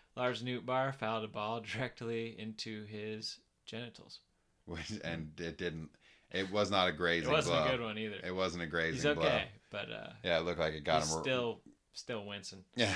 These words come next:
Speaker 2: <laughs> he's still walking gingerly.
Speaker 1: All right, so fantasy face-off.
Speaker 2: He smoked me.
Speaker 1: I did pretty good. I went with Joey Meneses and Chase Silseth.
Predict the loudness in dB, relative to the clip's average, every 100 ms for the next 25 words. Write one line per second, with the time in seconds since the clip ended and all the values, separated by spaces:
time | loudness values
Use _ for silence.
0 | -2 -8 -8 -2 -2 -2 -6 4 6 8
1 | 8 6 2 2 2 0 -2 -4 _ 4
2 | 6 6 6 6 6 6 6 6 4 2
3 | 8 8 8 4 -2 -10 -10 -12 -16 0
4 | 2 2 12 12 12 8 6 4 -4 -2
5 | -4 -2 0 2 4 4 4 2 2 2
6 | 2 0 -10 _ _ _ _ _ -2 0
7 | -2 -4 _ _ _ 2 2 2 0 -2
8 | _ -2 2 2 2 2 2 0 -2 -2
9 | -4 -2 0 0 0 -2 -2 -4 -4